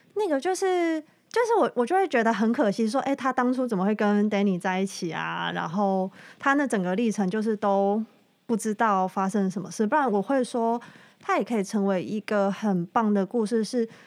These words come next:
因为他受过伤，所以其实受过伤的人很，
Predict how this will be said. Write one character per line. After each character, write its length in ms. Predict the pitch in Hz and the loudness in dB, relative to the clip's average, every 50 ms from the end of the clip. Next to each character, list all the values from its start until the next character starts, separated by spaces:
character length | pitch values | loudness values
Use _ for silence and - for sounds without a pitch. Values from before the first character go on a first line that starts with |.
| - - - | -20 -10 -4
因 120 | - 294 | 0 0
为 120 | 294 277 | 0 0
他 280 | 247 214 254 240 226 226 | 0 -2 -2 0 0 0
受 180 | 226 - 233 196 | 0 -2 -2 -2
过 200 | - 208 190 175 | 0 -2 -2 -2
伤， 400 | - - 208 175 175 175 185 196 | -2 -2 -2 -2 0 0 0 -2
所 200 | - - 247 277 | 0 0 0 2
以 140 | 277 240 240 - - - - - - | 2 0 -2 -4 -10 -20 -20 -20 -8
其 140 | - 285 294 | -2 0 0
实 60 | 320 | 0
受 180 | 311 - 370 | 2 0 0
过 200 | 320 320 330 311 | 2 2 0 2
伤 160 | 254 269 254 254 | 2 0 0 2
的 100 | 254 220 | 2 2
人 180 | 196 185 185 | 2 2 2
很， 260 | 175 196 185 170 - | 2 2 0 0 -2